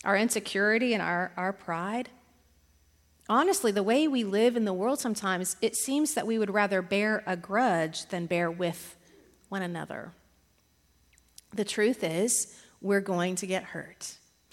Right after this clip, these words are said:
We're going to be betrayed. The truth is, not everyone is going to agree with you. And the truth is, sometimes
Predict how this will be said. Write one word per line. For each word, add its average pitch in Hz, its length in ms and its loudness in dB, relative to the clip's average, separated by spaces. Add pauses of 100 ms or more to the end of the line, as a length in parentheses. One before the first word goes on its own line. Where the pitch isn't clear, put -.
(100)
We're 214 140 2
going 190 360 4
to 220 80 -4
be 196 180 2
betrayed. 175 580 -8 (240)
The 220 80 4
truth 339 320 6
is, 185 260 6
not 196 160 2
everyone 196 540 2
is 175 160 -4
going 170 300 -4
to - 180 -6
agree 190 320 -2
with 185 240 -8
you. 151 120 -18 (1500)
And 202 520 2 (200)
the 202 80 0
truth 180 400 -6
is, 160 480 -6 (500)
sometimes 202 760 -4